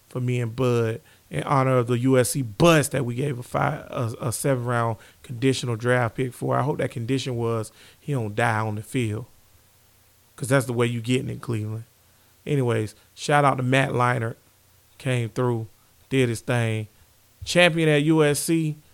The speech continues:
scrub in the N F L, just like Cody Kessler. Um, anywho, Matt threw the coin in the air,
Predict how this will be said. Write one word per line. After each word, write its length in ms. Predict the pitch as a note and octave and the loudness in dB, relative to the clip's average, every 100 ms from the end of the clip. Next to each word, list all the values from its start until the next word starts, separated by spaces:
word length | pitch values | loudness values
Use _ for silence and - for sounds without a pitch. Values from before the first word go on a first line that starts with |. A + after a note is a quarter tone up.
| - | -14
scrub 560 | - - C#3+ C#3 C3 B2 | -10 -4 2 6 6 2
in 80 | A#2+ | -2
the 100 | B2 | -2
N 140 | A#2 | -4
F 160 | A2+ B2 | -4 -4
L, 260 | A2+ A2 | -4 -4
just 220 | A2 A#2 | -4 -6
like 160 | B2+ - | -8 -8
Cody 260 | - A#2+ - | -8 -8 -8
Kessler. 400 | - - - C#3+ - _ - - - - | -10 -12 -12 -16 -20 _ -20 -20 -20 -4
Um, 560 | C3 C3 B2 A#2+ A2+ A2+ _ _ _ _ - | 2 4 4 2 -2 -8 _ _ _ _ -8
anywho, 320 | C#3+ C3 B2+ | -2 0 2
Matt 280 | B2 C3 B2 | 4 4 4
threw 120 | C3 B2 | 2 -2
the 100 | - | -4
coin 260 | C3+ B2+ | -2 -2
in 60 | B2 | -2
the 80 | A#2+ | -6
air, 340 | A#2+ A2+ A2+ | -4 -4 -6